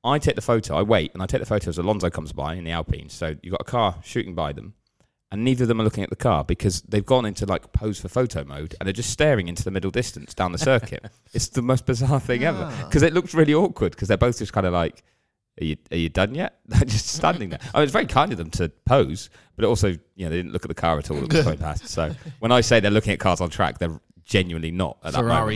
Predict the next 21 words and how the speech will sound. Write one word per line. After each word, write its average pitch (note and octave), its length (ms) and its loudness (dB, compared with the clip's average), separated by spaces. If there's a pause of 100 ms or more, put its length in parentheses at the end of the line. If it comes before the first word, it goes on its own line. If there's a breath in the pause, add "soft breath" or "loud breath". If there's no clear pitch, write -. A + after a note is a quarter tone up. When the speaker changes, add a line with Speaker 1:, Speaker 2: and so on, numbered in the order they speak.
(120)
Speaker 1:
but - 80 -2
Speaker 3:
snub G#2 280 -4
Alonso F#2+ 520 -6 (520 loud breath)
in, F#2+ 260 -6
in, G2+ 120 4
la-, A2 140 6
in G#2+ 400 4
latest D#2+ 380 2
Speaker 1:
Ooh. F#2 40 -8
Speaker 3:
insult. E2 360 -12 (100)
Speaker 1:
Yeah. E2 500 -4 (320)
Speaker 3:
That's F2+ 160 -18
gonna E2+ 160 -16
be D#2+ 40 -16
my, E2 240 -16 (240)
I'm F2+ 80 -18
gonna F2 300 -12
quote - 220 -14
tweet E2 180 -14
that C#2+ 120 -12
later. E2 300 -12